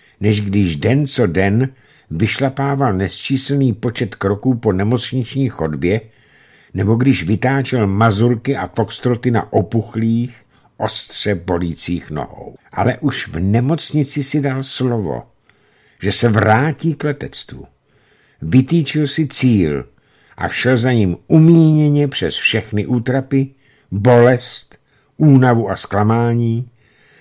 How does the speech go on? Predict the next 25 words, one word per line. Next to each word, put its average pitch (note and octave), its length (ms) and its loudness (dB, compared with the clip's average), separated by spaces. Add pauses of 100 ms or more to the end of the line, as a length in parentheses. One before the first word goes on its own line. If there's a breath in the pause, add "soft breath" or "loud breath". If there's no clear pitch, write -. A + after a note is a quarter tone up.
(120 soft breath)
přiměl D3+ 540 2
svou D#3+ 260 0
prudkou C#3 600 2
povahu C#3 520 0
k - 80 -16
trpělivosti, B2 1080 0 (500 soft breath)
k - 80 -16
plánovitému A2+ 880 2
postupu. - 580 -12 (220)
Jednoho C3 400 2
dne C3 220 0
došla C3 360 -2
na C3+ 140 4
jeho B2 240 4
novou G#2+ 380 2
adresu G#2 480 -2
tlustě A2 500 -4
napěchovaná F#2 800 -2
obálka. C2 640 -6 (960 soft breath)
Klaudia G#2+ 500 2
Michailovna F#2+ 800 0
mu E2+ 160 -4
posílala B2+ 600 -4
došlé A#2+ 380 -2
dopisy G#2 640 -4